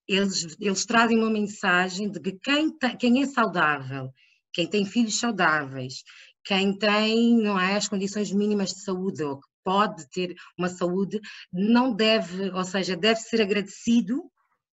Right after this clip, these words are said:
por isso. Ó, lá está, estas crianças não falam, muitas delas não falam, algumas falam, mas elas vêm-nos mostrar a nós adultos que,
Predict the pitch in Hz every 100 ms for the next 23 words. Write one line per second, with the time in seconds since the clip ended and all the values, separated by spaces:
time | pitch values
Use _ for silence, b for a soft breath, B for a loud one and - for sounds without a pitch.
0 | _ 214 208 180 - - 147 139 _ b
1 | b b _ _ - - 196 208 220 220
2 | - 202 180 190 214 226 - 220 233 240
3 | 233 269 - 190 190 240 196 180 180 165
4 | 180 175 170 170 - 240 269 160 165 165
5 | - - 160 170 190 B B B B 196
6 | 208 254 247 240 247 226 220 208 - 220
7 | 214 202 202 208 196 170 196 214 - -
8 | - 214 208